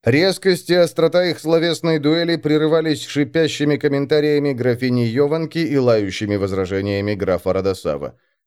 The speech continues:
Обе церкви, возможно, и восхваляли щедрость Спасителя со своих кафедр, но за столом переговоров они редко уступали свое. Граф Радосав потребовал себе вина, выпил и стал еще более злобным.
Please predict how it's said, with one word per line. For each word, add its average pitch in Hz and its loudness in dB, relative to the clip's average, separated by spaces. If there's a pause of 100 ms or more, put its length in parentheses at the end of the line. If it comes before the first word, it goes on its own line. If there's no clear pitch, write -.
(160)
Обе 175 4
церкви, 175 0
возможно, 170 0
и 165 -2
восхваляли 175 0
щедрость 98 -2
Спасителя 101 -2
со 98 -6
своих 101 -4
кафедр, 101 0 (320)
но 113 2
за 95 -2
столом 95 -2
переговоров 92 0
они 95 -2
редко 101 -4
уступали 73 -6
свое. 69 -10 (680)
Граф 170 2
Радосав 185 2
потребовал 160 2
себе 139 2
вина, 127 0
выпил 151 2
и 143 -2
стал 147 2
еще 139 0
более 131 2
злобным. 82 -4